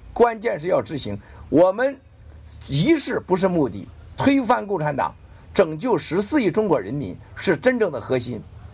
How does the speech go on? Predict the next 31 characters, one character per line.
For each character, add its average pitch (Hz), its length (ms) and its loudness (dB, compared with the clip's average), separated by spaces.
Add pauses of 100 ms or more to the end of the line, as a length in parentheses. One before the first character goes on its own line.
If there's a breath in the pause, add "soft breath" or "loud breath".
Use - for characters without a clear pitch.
(540 loud breath)
我 175 180 6
们 233 140 -6
到 247 180 2
现 247 180 -2
在 247 160 2
这 214 140 0
个 175 80 0
仪 123 180 -2
式 190 240 -4 (220 loud breath)
已 160 180 2
经 220 200 2
得 160 160 2
到 226 160 4
了 175 100 -2
将 226 200 0
近 226 140 -4
九 135 280 -4
十 262 160 0
多 254 100 0
个 190 100 4
国 156 220 0
家 170 160 2
政 175 240 0
府 110 140 -8
的 110 180 0 (380 loud breath)
发 233 320 2
来 196 260 -8
正 294 260 -6
式 165 160 -12
的 135 120 2
函， 113 260 -2